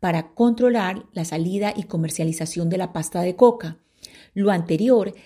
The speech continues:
se escuchó de manera reiterativa en las entrevistas realizadas por la comisión en las subregiones de Urabá, Bajo Cauca y sur de Córdoba. Abro comillas. Realmente es criminalidad organizada e incluso transnacional,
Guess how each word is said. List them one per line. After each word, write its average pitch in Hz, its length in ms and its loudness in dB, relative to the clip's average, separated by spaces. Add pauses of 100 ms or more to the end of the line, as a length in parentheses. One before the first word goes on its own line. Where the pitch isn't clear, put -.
se 208 200 2
escuchó 185 360 -6
de 226 120 -2
manera 208 380 -2
reiterativa 196 1000 -2
en 190 60 -2
las 180 140 -4
entrevistas 170 540 -2
realizadas 180 580 -2
por 185 180 -4
la 170 140 -4
comisión 180 540 0
en 202 100 -2
las 175 140 -4
subregiones 175 580 -4
de 214 140 4
Urabá, 165 540 -2 (340)
Bajo 196 260 0
Cauca 240 500 -2
y 226 100 0
sur 202 240 -4
de 175 120 -4
Córdoba. 156 560 -4 (1800)
Abro 214 260 2
comillas. 160 580 -4 (840)
Realmente 180 560 0
es 233 100 -4
criminalidad 185 720 0
organizada 165 720 -6 (120)
e 196 60 -2
incluso 208 480 -2
transnacional, 165 880 -4